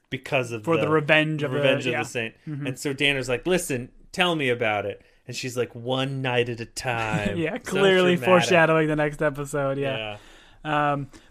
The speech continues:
Speaker 2: but Anik, again, like, Anik bites his lip when she kinda says that, when, like, the mention of the Saint Patrick's Day party, it cuts back to him in the little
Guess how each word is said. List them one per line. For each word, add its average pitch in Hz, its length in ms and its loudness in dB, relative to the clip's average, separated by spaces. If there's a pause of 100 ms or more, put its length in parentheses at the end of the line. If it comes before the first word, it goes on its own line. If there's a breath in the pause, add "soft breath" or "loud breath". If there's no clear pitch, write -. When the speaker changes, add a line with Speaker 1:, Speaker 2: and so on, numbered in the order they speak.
Speaker 2:
but 175 120 4
Anik, 190 460 4
again, 190 360 0
like, 160 160 2
Anik 170 440 0
bites 165 300 4
his 170 180 2
lip 156 420 0
when 160 140 0
she 170 180 -4
kinda 165 260 -2
says 160 320 0
that, 160 340 2
when, 156 140 -2
like, 143 160 -2
the 147 80 -2
mention 143 320 -2
of - 20 -2
the 151 80 -4
Saint 151 220 -4
Patrick's 151 320 -4
Day 147 100 -4
party, 160 540 2
it 156 100 -10
cuts - 240 -4
back 151 280 -4
to 160 120 -6
him 160 220 -2
in 160 60 -2
the 156 60 -4
little 151 520 -2